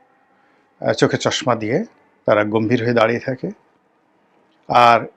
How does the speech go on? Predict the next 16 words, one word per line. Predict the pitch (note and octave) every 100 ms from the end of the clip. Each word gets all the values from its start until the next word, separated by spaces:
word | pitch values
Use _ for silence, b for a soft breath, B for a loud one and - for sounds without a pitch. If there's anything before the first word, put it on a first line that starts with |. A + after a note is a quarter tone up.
| C3+
এসএসএফ | F#3+ F#3 G#3
যেটি | D#3+ C3+ C3 A#2 C3+ A#3 D4 -
রিয়াকশন | A#2 C3+ - E3+
দেখায়নি | B2+ A2 - A2 G2+
কখনো, | F2+ - - G2+ _
সেটা, | - C3+ A#2
আহ, | A2+ - _ _ _ _ _ _ _ - - G2+ - - - - _
প্রেসিডেন্ট | C#3 C3 A#2+ A2+
এরশাদের | A2 - B2 A2+
জমানা | A2+ A#2 B2
থেকে | A#2 C3 B2+
আমরা | A#2 A2
যে | A#2+
এসএসএফ | A2+ - A#2+ C3
দেখে | A#2 A#2 C3+
আসছি, | B2 - A#3+